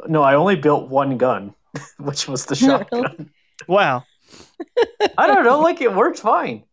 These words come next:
Speaker 1: <laughs> Like, that's the thing. I didn't see a reason to not use it.
Speaker 3: Huh.
Speaker 1: Like,
Speaker 3: Just
Speaker 1: the
Speaker 3: different
Speaker 1: pistol
Speaker 3: styles of
Speaker 1: already
Speaker 3: playing
Speaker 1: was
Speaker 3: games.
Speaker 1: the pistol was already s-, really accurate, and the shotgun could break shields at a point.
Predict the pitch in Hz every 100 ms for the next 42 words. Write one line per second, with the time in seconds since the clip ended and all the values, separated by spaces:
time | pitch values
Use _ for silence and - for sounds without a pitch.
0 | - 170 - 202 214 208 220 262 269 262
1 | 220 - - 190 254 233 - 247 226 247
2 | 202 220 208 233 208 202 165 _ _ _
3 | - 170 190 185 269 254 160 123 - -
4 | _ _ _ _ _ _ _ _ _ _
5 | - - 185 156 _ _ _ _ _ _
6 | _ - 170 - 302 214 208 226 220 185
7 | 202 190 190 170 175 170 202 185 143 131
8 | - - _ _ _ _ _ - 151 165
9 | - 208 254 220 208 190 196 190 - -
10 | 147 135 143 170 175 143 139 - 147 165
11 | 151 156 151 160 160 160 160 156 156 151
12 | 143 165 151 160 156 - 190 113 107 -
13 | - - 127 120 123 113 104